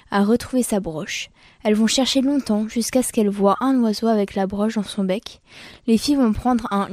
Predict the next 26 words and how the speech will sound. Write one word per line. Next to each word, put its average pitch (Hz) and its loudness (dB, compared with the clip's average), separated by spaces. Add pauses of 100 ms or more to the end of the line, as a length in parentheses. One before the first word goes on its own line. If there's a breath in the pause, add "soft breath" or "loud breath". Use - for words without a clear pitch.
gem 262 2
float, 208 -2 (480 loud breath)
une 226 6
sorte 269 2
de 214 4
moto 220 4
volante, 196 -2 (540 loud breath)
mais 294 6
au 247 2
final, 208 0 (160)
elles 214 6
ne 196 6
vont 190 0
pas 254 2 (100)
y 214 2
arriver 214 0
et 196 0
tombent 240 0
des 196 2
airs 214 2 (120)
car 190 -2
la 180 0
moto 185 -2
volante 196 -2
se - -6
crache. - -10